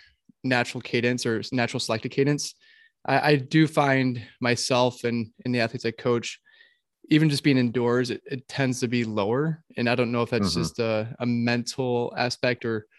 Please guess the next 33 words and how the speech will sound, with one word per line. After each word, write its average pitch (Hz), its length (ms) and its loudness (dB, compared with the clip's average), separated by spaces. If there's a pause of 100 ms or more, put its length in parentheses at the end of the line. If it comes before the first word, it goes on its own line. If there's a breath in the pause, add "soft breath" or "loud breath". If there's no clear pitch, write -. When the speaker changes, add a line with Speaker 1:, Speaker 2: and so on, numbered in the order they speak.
(240 soft breath)
Speaker 1:
or 123 100 -2
what, 120 320 2
you 127 80 0
know, 127 120 2
with 131 260 2
or 127 40 -2
without 120 360 0
erg 123 240 -2
mode. 113 380 -2
But, 113 180 0 (580 soft breath)
um, 123 280 -2
I 135 80 4
know 135 180 4
I 127 140 4
do 123 240 0
ride 113 340 2 (100)
at 131 100 -4
a 123 40 -2
lower 120 220 0
cadence 117 360 -4
indoors, 117 380 -2
and 120 80 -6
sometimes 160 340 2
purposely 117 540 -4
if 113 80 -6
I'm 113 120 -6
doing 113 220 -2
low 113 160 -2
cadence 113 340 -4
drills 117 360 -2
and 110 140 -6
things 113 180 -6
like 110 160 -2